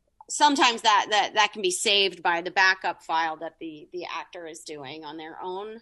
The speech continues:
computer with their own rig. But yeah, whew, it's a lot. It's a lot. I don't envy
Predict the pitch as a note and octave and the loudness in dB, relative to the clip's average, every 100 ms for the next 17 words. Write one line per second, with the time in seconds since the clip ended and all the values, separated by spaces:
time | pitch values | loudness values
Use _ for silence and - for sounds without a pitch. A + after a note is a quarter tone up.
0 | _ A#3 B3 C4 B3+ C4 C4+ - _ _ | _ -16 -12 -10 -6 -6 -6 -10 _ _
1 | _ F#3 F#3 F3 F3+ F3+ G3 G#3+ A#3+ G3 | _ -20 -16 -12 -8 -8 -6 -6 -6 -6
2 | E3 - G#2+ A2+ _ - - C#5 G4+ - | -6 -6 -8 -8 _ -14 -6 -4 -4 -10
3 | _ G3 F3+ E3 C3+ - - - _ _ | _ -12 -6 -6 -6 -10 -18 -18 _ _
4 | _ - - G#2+ G2+ - - F#3 F#3+ G3 | _ -20 -16 -14 -14 -12 -10 -8 -6 -8
5 | - F#3 F3+ F3 D#3+ - | -8 -10 -8 -8 -12 -14